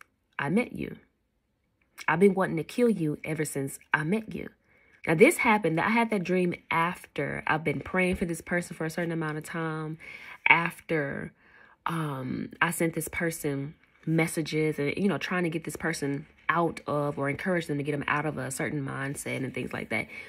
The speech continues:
Had no clue I was embarking upon the enemy's territory. I didn't, I didn't understand, like, that kind of stuff. I just knew God is real.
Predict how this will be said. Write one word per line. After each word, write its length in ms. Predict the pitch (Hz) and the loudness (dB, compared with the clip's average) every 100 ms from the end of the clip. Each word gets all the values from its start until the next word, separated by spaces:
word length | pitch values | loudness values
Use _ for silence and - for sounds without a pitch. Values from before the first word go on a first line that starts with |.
| - - | -14 2
Had 200 | 208 190 | 4 4
no 120 | 170 | 2
clue 260 | - 247 214 | 2 4 4
I 80 | |
was 140 | 165 156 | 2 0
embarking 520 | 143 147 151 160 147 | -2 2 0 0 -4
upon 520 | 135 143 135 127 120 - _ _ _ - | -4 -4 -4 -6 -8 -12 _ _ _ -2
the 140 | 156 | 0
enemy's 240 | 180 165 143 | 2 2 0
territory. 540 | - 240 220 - 139 | 2 4 4 2 0
I 80 | 151 | 2
didn't, 160 | 180 - | 2 2
I 80 | 135 | 4
didn't 180 | 208 - | 4 4
understand, 1000 | 175 151 - - 165 170 160 139 131 - - - - - - - - | 2 0 -4 -2 0 2 0 -2 -6 -10 -16 -18 -14 -10 -10 -8 0
like, 340 | 160 139 120 - - | 2 2 0 -8 -10
that 240 | 156 156 143 | -2 0 0
kind 200 | 170 139 | -2 -4
of 60 | |
stuff. 320 | - - 64 - - - - - | -2 -4 -4 -8 -20 -20 -2 4
I 120 | 185 | 4
just 180 | 185 180 | 4 2
knew 180 | 180 | 0
God 300 | 160 165 156 | 2 4 4
is 180 | 160 147 | 4 0
real. 520 | 160 175 185 170 175 | 0 2 4 6 4